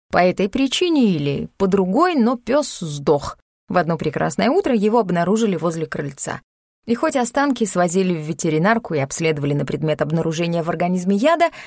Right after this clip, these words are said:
никто достоверно назвать причину смерти не смог.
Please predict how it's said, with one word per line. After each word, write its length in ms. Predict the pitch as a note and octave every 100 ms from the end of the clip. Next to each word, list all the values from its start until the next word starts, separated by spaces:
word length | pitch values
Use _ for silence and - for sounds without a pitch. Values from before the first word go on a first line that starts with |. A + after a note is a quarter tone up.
| - - _
никто 300 | A3 C4 F#4
достоверно 720 | C4 A#3+ - A#3+ C#4+ E4+ D#4
назвать 400 | D4+ C4+ D4 D4
причину 440 | C#4 B3+ D4 C#4 B3+
смерти 420 | B3+ B3+ B3 A3+
не 160 | F#3+
смог. 420 | G#3 E3+ C3+ -